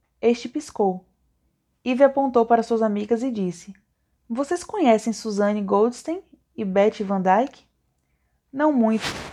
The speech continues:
ele disse sorrindo para as duas. Suzanne estava radiante. Betty olhava todos com o interesse de uma pesquisadora, o tempo todo clicando em sua caneta.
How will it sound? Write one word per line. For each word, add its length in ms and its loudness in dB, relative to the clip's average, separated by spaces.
ele 200 6
disse 280 0
sorrindo 400 4
para 180 6
as 100 4
duas. 420 -2
Suzanne 440 2
estava 320 2
radiante. 800 0
Betty 420 4
olhava 360 4
todos 480 -2
com 140 -6
o 20 0
interesse 500 2
de 80 -4
uma 100 4
pesquisadora, 840 0
o 40 -6
tempo 460 -6
todo 260 0
clicando 480 -2
em 60 -2
sua 180 -6
caneta. 540 -2